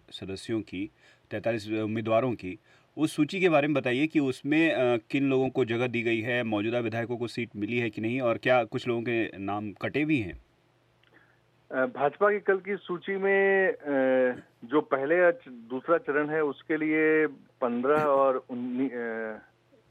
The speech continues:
Speaker 2: उन्नीस, चौंतीस उम्मीदवारों की सू-, सूची है। अ, अगर बड़े नेताओं की बात करें तो, अ, जो भाजपा के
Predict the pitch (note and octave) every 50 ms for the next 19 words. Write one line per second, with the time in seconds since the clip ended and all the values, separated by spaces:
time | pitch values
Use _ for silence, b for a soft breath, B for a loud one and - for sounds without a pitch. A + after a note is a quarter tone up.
0 | _ _ _ - D3 C#3 C#3 C3 A2+ - - _ _ - D3 C#3 C#3 C#3 - F#3+
1 | E3+ - D3 C#3+ D3 C#3 C#3 C#3 C#3+ D3 D3+ C#3 C3+ C#3 C#3 C3+ B2+ - - -
2 | A#2+ A#2+ A2 - A#2+ A2+ A#2 C3 B2 A2+ A2+ A#2+ B2+ B B B B B B B
3 | B B _ - - A#2+ B2 A#2+ - - C3 C#3+ - C#3 C3 B2 C#3 D3+ E3 F3
4 | F3 E3+ F3+ E3+ F3 F3 E3 F3 E3+ D#3 D#3+ D#3 D#3+ D#3+ - E3 D#3+ E3 E3 E3+
5 | E3 - E3+ E3+ E3+ E3+ D#3 - - B2+ B2+ A#2+ A#2+ A#2 A2+ A2+ A2 G#2+ - A#2
6 | A#2 A2+ G#2+ G#2 G#2 A2+ C3 C3 C3+ C#3 C3+ C3+ C3 C3 B2 A2+ A2+ A2+ A2 G#2+
7 | F#2+ A2+ A#2 A#2 - - D3 C#3 C#3+ C#3+ C#3 C#3 - C#3+ C#3+ C#3+ C#3